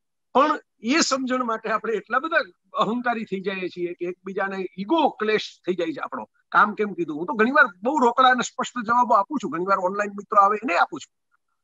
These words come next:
પણ એની પાછળ મારો ઈરાદો એવો હોય છે કે તો કંઈક જોરથી અવાજ કરીને તોડો. જે એને વિદ્યાલયમાં ભણવાની શીખવા નથી મળ્યું, એ જે એને વસ્તુ બ-, બરાબર સમજાણી નથી, એના મા બાપે કોઈ દી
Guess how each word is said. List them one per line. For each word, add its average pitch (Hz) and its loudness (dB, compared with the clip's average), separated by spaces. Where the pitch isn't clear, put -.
પણ 262 4
એની 247 0
પાછળ 254 2
મારો 269 2
ઈરાદો 247 2
એવો 277 0
હોય 311 2
છે 302 -6
કે - -12
તો - 0
કંઈક 202 0
જોરથી 175 2
અવાજ 247 4
કરીને 285 -4
તોડો. 285 2
જે 180 2
એને 247 4
વિદ્યાલયમાં 240 2
ભણવાની 226 4
શીખવા 233 2
નથી 226 0
મળ્યું, 214 2
એ 196 6
જે 165 2
એને 233 2
વસ્તુ 247 4
બ-, 185 4
બરાબર 214 4
સમજાણી 208 2
નથી, 226 -4
એના 220 0
મા 170 0
બાપે 214 2
કોઈ 220 -6
દી 220 -6